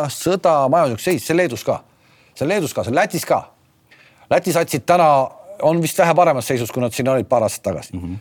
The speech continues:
Speaker 1: Jätame Leedu üldse kõrvale. Leedus tundub, et, äh, nüüd on Wolves, on Ritas, on Žalgiris niikuinii. See on seal ka.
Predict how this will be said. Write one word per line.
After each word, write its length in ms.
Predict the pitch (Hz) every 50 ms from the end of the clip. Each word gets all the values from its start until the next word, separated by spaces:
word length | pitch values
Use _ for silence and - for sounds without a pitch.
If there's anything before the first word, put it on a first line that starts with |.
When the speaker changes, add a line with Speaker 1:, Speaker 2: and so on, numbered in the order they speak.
| - -
Speaker 1:
Jätame 400 | 139 - - 160 139 139 139 135 131
Leedu 300 | 147 175 175 139 151 175
üldse 160 | 165 - -
kõrvale. 320 | 98 101 98 85 82 85 87
Leedus 380 | 113 156 175 151 131 113 - -
tundub, 300 | 143 131 117 113 101 117
et, 140 | 107 - _ _ _ -
äh, 540 | 113 117 117 113 117 113 113 113 113 110 - - -
nüüd 100 | 135 117
on 140 | 95 95 98
Wolves, 400 | 175 220 214 175 151 120 - - - - - - - - - -
on 160 | 73 85 90
Ritas, 540 | 135 196 220 190 220 165 131 110 - - - - _ _ _ _ _ -
on 220 | 107 117 127 127 127 -
Žalgiris 400 | - - 143 151 123 110 98 95
niikuinii. 380 | 117 143 123 113 87 67 64 - _ _ _ _ _ _ _ _ _ _ _ _ _ _ - - _ _
See 160 | - 175 190
on 60 | 170 214
seal 160 | 196 175 147
ka. 140 | 147 -